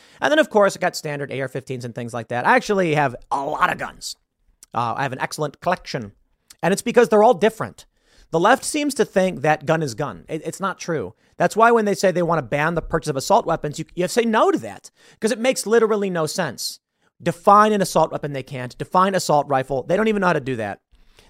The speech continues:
Let me, like, actually, did they say assault rifle? They say, uh,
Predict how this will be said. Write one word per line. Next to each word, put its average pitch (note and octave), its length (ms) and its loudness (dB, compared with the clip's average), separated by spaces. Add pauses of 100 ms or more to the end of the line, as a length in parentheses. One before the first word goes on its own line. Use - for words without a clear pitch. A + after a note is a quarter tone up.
Let G#3 80 2
me, C4 120 2
like, - 160 0
actually, A3 300 4
did E3 140 0
they A#3+ 60 8
say E4+ 180 0
assault A3 320 2
rifle? A#3+ 420 0 (1080)
They D#3+ 140 -2
say, D#3+ 440 2
uh, C3 440 2